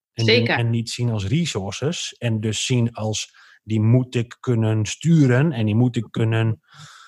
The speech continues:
Speaker 1: Maar dat moet, dat moet ook anders. Want anders dan gaan we het ook niet volhouden met elkaar. Want wat zij zei ook, cijfers wijzen uit dat zestig procent,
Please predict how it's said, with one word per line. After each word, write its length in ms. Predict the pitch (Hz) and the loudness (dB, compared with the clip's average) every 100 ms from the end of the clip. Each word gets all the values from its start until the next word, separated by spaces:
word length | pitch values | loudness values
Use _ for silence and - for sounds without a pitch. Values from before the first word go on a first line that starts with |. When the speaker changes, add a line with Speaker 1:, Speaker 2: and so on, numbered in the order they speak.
| - _ | -20 _
Speaker 1:
Maar 180 | 123 120 | -4 0
dat 180 | 139 | 0
moet, 280 | 131 165 185 | 2 0 0
dat 140 | 143 127 | -4 0
moet 180 | 156 190 | 0 0
ook 100 | 135 | -2
anders. 380 | 226 208 107 | 2 2 2
Want 160 | - 127 | -2 -2
anders 220 | 156 160 | -2 -2
dan 100 | 143 | -4
gaan 160 | - 160 | -4 -4
we 60 | |
het 100 | 151 | -4
ook 80 | 139 | -2
niet 180 | 147 139 | -2 -2
volhouden 380 | - 202 123 113 | -2 -2 -2 -2
met 120 | 110 | -2
elkaar. 400 | 107 101 107 120 | -4 -2 0 0
Want 300 | 131 131 123 117 104 117 110 113 | 0 -2 -4 -12 -12 -12 -12 -12
wat 120 | 117 - | -10 -10
zij 180 | - 139 | -6 -6
zei 280 | 139 143 131 | -2 -2 -2
ook, 220 | 139 151 - | -2 -4 -8
cijfers 520 | - 139 139 135 - | -4 -2 0 -2 -2
wijzen 340 | 123 131 131 | 0 0 0
uit 240 | 127 127 127 | 0 -2 -2
dat 120 | 123 | -4
zestig 360 | 139 - - | -4 -6 -10
procent, 560 | - 131 117 123 120 - | -6 -6 -4 -2 -4 -6